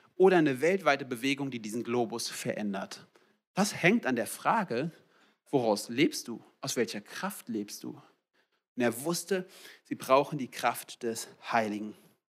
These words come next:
Geistes. Jesus wollte nicht, dass sie von gestern erzählen, sondern heute was erleben, wovon sie heute und morgen erzählen können.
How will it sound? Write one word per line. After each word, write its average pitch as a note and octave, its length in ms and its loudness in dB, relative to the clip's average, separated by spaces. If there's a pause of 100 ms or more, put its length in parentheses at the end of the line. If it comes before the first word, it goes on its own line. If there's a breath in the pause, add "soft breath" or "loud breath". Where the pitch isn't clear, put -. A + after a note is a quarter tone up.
Geistes. - 720 -8 (1080)
Jesus G#3 460 4 (120)
wollte D#3 380 6
nicht, E3+ 340 -2
dass D3 140 -4
sie D#3+ 100 -8
von C3 280 -4
gestern C#3 400 0
erzählen, G#2+ 640 -2 (480)
sondern A#2 440 -2
heute D#3+ 300 6
was D3 160 -2
erleben, A#2+ 520 0 (380 soft breath)
wovon A#2+ 280 -2
sie A2 140 -4
heute C3 400 0
und A2+ 120 -6
morgen G#2+ 340 0
erzählen G2+ 500 -4
können. F#2+ 280 -12